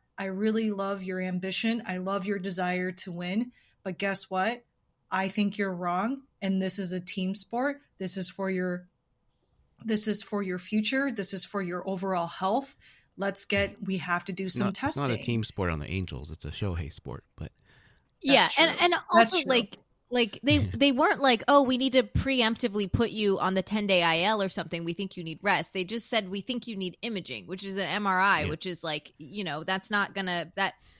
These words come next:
Speaker 3: is gonna take, I don't know,
Speaker 2: Yeah.
Speaker 3: thirty minutes, and it's not going to affect him at all.
Speaker 2: He did skip
Speaker 3: Um,
Speaker 2: a start, though, right? 'Cause I,
Speaker 3: he
Speaker 1: Yeah,
Speaker 3: did
Speaker 1: he
Speaker 3: skip a
Speaker 1: did.
Speaker 3: start.
Speaker 2: So th-,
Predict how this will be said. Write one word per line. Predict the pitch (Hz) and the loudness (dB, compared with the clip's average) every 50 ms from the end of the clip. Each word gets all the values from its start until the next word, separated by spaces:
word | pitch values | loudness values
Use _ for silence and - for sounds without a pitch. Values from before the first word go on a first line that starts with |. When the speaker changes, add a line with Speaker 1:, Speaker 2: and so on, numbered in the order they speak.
| _ _ _ _ | _ _ _ _
Speaker 3:
is | 208 196 185 | -8 -6 -4
gonna | 208 202 190 | -4 -4 -4
take, | 185 - 202 180 170 - _ _ | -4 -2 -4 -4 -4 -6 _ _
I | - 160 190 | -2 -2 -2
don't | 196 185 165 | 0 -2 -4
know, | 151 151 160 170 | -4 -4 -4 -6
Speaker 2:
Yeah. | - - _ _ | -6 -10 _ _
Speaker 3:
thirty | - 180 180 190 202 185 | -2 -2 0 0 0 0
minutes, | 170 160 160 196 226 233 202 - | -2 -2 0 0 0 -2 -2 -6
and | 196 175 175 170 | -8 -6 -6 -8
it's | 170 - - 165 165 - - - - | -10 -10 -12 -14 -12 -12 -14 -10 -6
not | - 170 - - | -4 -4 -4 -4
going | - 180 175 170 165 | -6 -8 -8 -6 -8
to | - - | -8 -8
affect | - - - 156 160 - - | -8 -6 -6 -6 -6 -6 -6
him | 226 220 202 208 | -6 -6 -4 -4
at | 208 196 208 | -4 -4 -2
all. | 202 208 202 226 226 - _ _ | -2 -2 -2 -2 -4 -6 _ _
Speaker 2:
He | 143 143 | -4 -2
did | 139 175 214 208 | 0 -2 -2 -2
skip | - - 180 170 160 | -2 -2 0 0 0
Speaker 3:
Um, | 151 104 | -2 -4
Speaker 2:
a | 92 | -6
start, | - - - 107 113 107 - _ | -8 -6 -4 -2 -2 -2 -4 _
though, | - 82 73 76 | -6 -6 -6 -4
right? | 62 85 90 95 - - _ _ _ _ - | -4 -4 -6 -6 -8 -12 _ _ _ _ -6
'Cause | 107 104 90 - - - _ _ _ _ _ | -6 -6 -6 -6 -12 -16 _ _ _ _ _
I, | - | -8
Speaker 3:
he | 101 95 - | -8 -8 -4
Speaker 1:
Yeah, | 240 208 196 185 | -2 0 0 0
Speaker 3:
did | - - | 0 -2
Speaker 1:
he | 202 | -2
Speaker 3:
skip | 185 - 190 185 | -2 0 0 -2
a | 175 | -2
Speaker 1:
did. | - 214 180 | -4 -8 -6
Speaker 3:
start. | - 185 175 160 139 123 - | -4 -2 -2 -2 -4 -6 -4
Speaker 2:
So | - 113 113 110 | -2 -2 -2 -2
th-, | 101 - | -4 -6